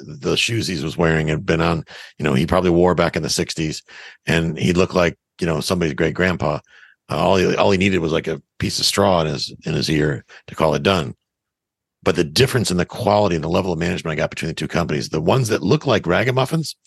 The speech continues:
and literally used to mail me handwritten ledgers for the one building. And my,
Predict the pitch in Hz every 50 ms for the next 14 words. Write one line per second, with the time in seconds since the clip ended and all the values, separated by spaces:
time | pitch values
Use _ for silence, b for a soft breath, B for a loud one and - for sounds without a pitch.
0 | b b b b b b - 90 92 95 107 139 156 143 120 104 95 92 98 95
1 | - - 95 87 87 87 87 92 98 104 110 120 117 104 90 78 78 80 - -
2 | B B B B B - - 95 107 113 120 117 98 92 107 - - 82 82 82
3 | 90 101 98 - - 53 - - - - _ _ _ _ _ _ _ _ _ _
4 | _ _ _ _ _ _ - 87 82 85 90 101 104 95 78 71 64 57 57 -
5 | - _ b b b b b b b b b b _ - - 82 85 82 76 -
6 | 73 73 69 120 113 -